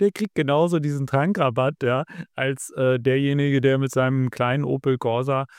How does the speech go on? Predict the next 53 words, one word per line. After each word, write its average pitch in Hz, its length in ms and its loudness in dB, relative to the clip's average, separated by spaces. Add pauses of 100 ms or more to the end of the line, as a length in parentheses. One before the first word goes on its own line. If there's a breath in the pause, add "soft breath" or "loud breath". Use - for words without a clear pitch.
(160 loud breath)
hier, 135 400 2
äh, 131 120 -4
durch 135 160 0
die 135 100 -10
Gegend 131 280 -4
fährt 131 280 -2
und, 127 280 0
und, 123 280 0
und 123 200 -2
gucken 151 280 0
muss, 135 220 0
wie 123 100 2
er 117 100 2
das 117 180 -2
Benzin 139 460 -2
bezahlen 120 440 -2
kann, 123 160 -2
um 131 140 0
überhaupt 123 360 2
zur - 140 -2
Arbeit 135 360 -2
zu 123 140 -10
fahren. 107 360 -6
Das - 240 -2
finde 147 180 2
ich - 140 -4
halt 131 200 0
wirklich 127 300 -2 (420 loud breath)
ziemlich 175 360 2
verrückt. 143 380 2
Da 131 180 4
denke 139 220 -2
ich 139 60 -10
immer 139 200 -2
so, 131 100 0
das 127 160 0
müsste 143 300 -4
man 131 80 2
doch 123 220 -2
vielleicht 127 360 -2
ein 131 140 -2
bisschen 143 340 -2
besser 135 300 0
steuern. 139 320 2
Das 110 160 -2
hast 123 180 -8
du 147 40 2
ja 117 120 2
gerade 117 260 0
auch 120 180 0
so 104 160 -4
ein 95 60 -4
Stück - 480 -4